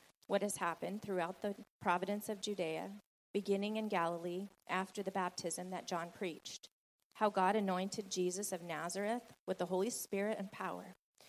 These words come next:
And now he went around doing good and healing all who were under the power of the devil,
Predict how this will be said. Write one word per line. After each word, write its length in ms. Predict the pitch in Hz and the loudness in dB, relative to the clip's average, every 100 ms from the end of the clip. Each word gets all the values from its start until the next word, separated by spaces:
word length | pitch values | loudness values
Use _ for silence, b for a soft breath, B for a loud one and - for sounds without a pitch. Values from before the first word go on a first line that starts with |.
| b - | b -4
And 120 | 208 | 2
now 120 | 214 | 6
he 100 | 220 | 6
went 260 | 214 240 240 | 6 4 6
around 420 | 233 196 180 196 | 6 4 4 2
doing 240 | 196 196 | 2 2
good 300 | 196 214 170 | 4 4 4
and 160 | - 190 | 0 -2
healing 380 | 233 214 180 160 | 0 2 2 0
all 320 | - 202 170 | 2 2 2
who 140 | 185 185 | 0 0
were 140 | 180 | 0
under 180 | 190 185 | -2 -2
the 100 | 185 | -4
power 340 | - 202 185 | -2 0 2
of 100 | 180 | 2
the 80 | 180 | 0
devil, 460 | 202 190 170 - | 0 0 0 -4